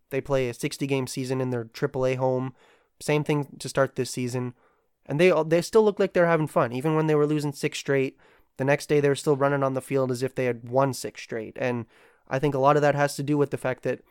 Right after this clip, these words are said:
not only do the players really enjoy each other's company,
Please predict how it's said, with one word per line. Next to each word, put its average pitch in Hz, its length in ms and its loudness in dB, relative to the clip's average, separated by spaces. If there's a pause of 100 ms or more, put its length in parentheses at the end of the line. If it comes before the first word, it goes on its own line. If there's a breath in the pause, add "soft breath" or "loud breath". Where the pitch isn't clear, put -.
(200 soft breath)
not 135 180 4
only 160 180 4
do 147 120 -2
the 127 100 -4
players 147 560 2 (220)
really 147 320 -2
enjoy 143 240 0
each 143 160 -2
other's 147 200 0
company, 160 440 -4